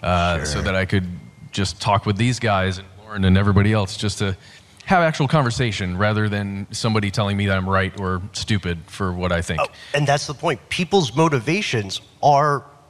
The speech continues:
Speaker 2: th-, they're well-intentioned. You know what I mean? Nobody's like, very few people are waking up and thinking,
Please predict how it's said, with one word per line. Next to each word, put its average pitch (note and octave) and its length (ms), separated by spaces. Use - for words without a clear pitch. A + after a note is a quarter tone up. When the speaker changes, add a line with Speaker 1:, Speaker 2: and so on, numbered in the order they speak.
Speaker 2:
th-, C#3+ 160
they're D#3 220
well-intentioned. D3+ 800
You A#2+ 80
know C#3 100
what D3 140
I C#3+ 60
mean? C#3+ 220
Nobody's C#3+ 600
like, A#2 180
very E3+ 420
few D#3 260
people C#3 320
are A#2+ 80
waking B2 460
up A2+ 220
and G#2+ 120
thinking, A2 520